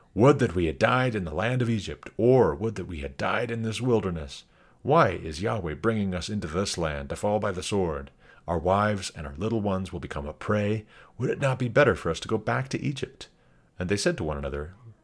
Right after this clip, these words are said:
"Let us choose a leader and go back to Egypt." Then Moses and Aaron fell on their faces before all the assembly of the congregation to the people of Israel. And Joshua the son of Nun and Caleb the son of Jephunneh,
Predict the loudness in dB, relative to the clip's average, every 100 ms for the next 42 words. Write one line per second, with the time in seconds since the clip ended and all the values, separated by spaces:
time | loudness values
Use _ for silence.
0 | _ 6 6 6 0 2 2 0 0 -2
1 | 0 0 2 0 -2 -10 -8 -10 -14 -20
2 | _ _ _ _ _ _ _ 2 4 4
3 | 4 0 -4 -6 -2 -2 0 -2 -8 -10
4 | 0 2 4 2 0 -2 -6 -8 -10 -8
5 | -2 0 4 4 4 0 -4 -4 -4 -6
6 | -6 -8 -6 -8 -8 -8 -8 -10 -12 -10
7 | -8 -8 -6 -4 -2 -4 -6 -10 -14 -20
8 | -20 -10 -6 -2 0 0 0 0 0 0
9 | 0 0 -4 -4 -4 -6 -6 -6 -2 -2
10 | -2 -2 -4 -4 -4 -6 -6 -6 -6 -10